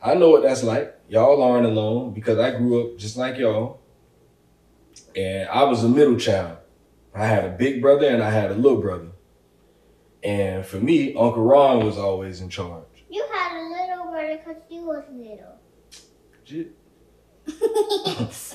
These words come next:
Speaker 1: But, um, I, I know what it's like. And a-, at times, honestly, I didn't wanna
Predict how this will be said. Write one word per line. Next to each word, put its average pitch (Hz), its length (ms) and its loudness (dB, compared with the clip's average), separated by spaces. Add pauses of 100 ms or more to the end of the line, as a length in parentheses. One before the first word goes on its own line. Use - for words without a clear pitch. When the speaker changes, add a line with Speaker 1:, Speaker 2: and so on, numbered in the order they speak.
(1040)
Speaker 1:
But, 123 260 6
um, 110 600 4 (800)
I, 135 380 6
I - 40 2
know 156 160 8
what 160 180 10
it's 160 120 2
like. 170 320 4 (300)
And 113 400 0
a-, 127 220 2
at 131 180 4
times, 156 640 2 (640)
honestly, 143 540 4
I 156 240 4
didn't 147 260 6
wanna 156 360 2